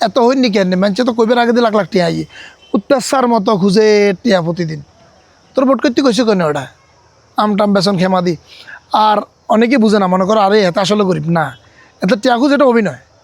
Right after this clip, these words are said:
এত তো এজেন্সি থেকে, বিভিন্ন দল থেকে, ও-, ও-, ওইসব দল যাদের পক্ষে এত কথা কয়, এখন তুমি তো কোটি কোটি টাকা হাতে কামাই তুই রেখেছে, যেন ওই হাতের অবৈধ টাকা বা এর চেয়ে টাকা নেন, এটা নিয়ে যেন আলাপ না উড়ে। এই কারণে হাতে টিয়া খুঁজনি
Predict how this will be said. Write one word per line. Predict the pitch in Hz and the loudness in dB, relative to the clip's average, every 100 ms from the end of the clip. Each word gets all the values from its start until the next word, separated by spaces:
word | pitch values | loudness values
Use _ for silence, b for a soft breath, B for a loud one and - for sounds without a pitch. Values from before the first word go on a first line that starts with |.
| _ b b - | _ b b -4
এত | 254 | -2
তো | 254 | 0
এজেন্সি | 254 226 233 277 | 0 0 0 2
থেকে, | 240 180 190 185 - _ _ 254 | 0 0 -2 -2 -10 _ _ -2
বিভিন্ন | 226 254 285 | 0 2 2
দল | 214 226 | 2 2
থেকে, | 190 202 196 196 | 0 0 0 0
ও-, | 220 262 - - - - | 0 -2 -6 -8 -12 -2
ও-, | 254 240 254 | 2 4 4
ওইসব | 226 254 214 | 2 0 0
দল | 196 135 b b b b b _ | -2 -2 b b b b b _
যাদের | 185 208 226 | -4 0 0
পক্ষে | 233 233 | 0 0
এত | |
কথা | 214 214 202 | 0 0 0
কয়, | 151 - - - b b b b b b - - | -4 -8 -20 -20 b b b b b b -6 0
এখন | 277 302 | 2 2
তুমি | 320 | 0
তো | 330 | 0
কোটি | 269 285 392 | 0 2 2
কোটি | 330 302 | 2 2
টাকা | 285 254 | 2 2
হাতে | 220 220 - - | 0 -4 -6 -6
কামাই | 220 214 | -2 0
তুই | 208 | 2
রেখেছে, | 196 - 139 B B B - | 0 -2 -8 B B B -2
যেন | 233 277 | 0 2
ওই | 311 254 262 | 2 2 2
হাতের | 214 269 | 0 0
অবৈধ | 254 233 277 302 | 2 2 2 2
টাকা | 233 185 180 | 0 -2 0
বা | 208 | 2
এর | 226 220 - | 2 0 -2
চেয়ে | 277 | -2
টাকা | 262 214 | -2 0
নেন, | 190 151 b b b b | -2 -4 b b b b
এটা | 247 349 | 0 2
নিয়ে | 349 320 | 2 2
যেন | 294 269 | 2 2
আলাপ | 233 196 | 0 0
না | 185 | -2
উড়ে। | 175 151 - b b _ | 0 -4 -8 b b _
এই | 233 | -2
কারণে | 226 233 | 0 0
হাতে | 240 254 | 0 0
টিয়া | 254 247 | 0 2
খুঁজনি | 220 311 311 339 | 2 2 0 0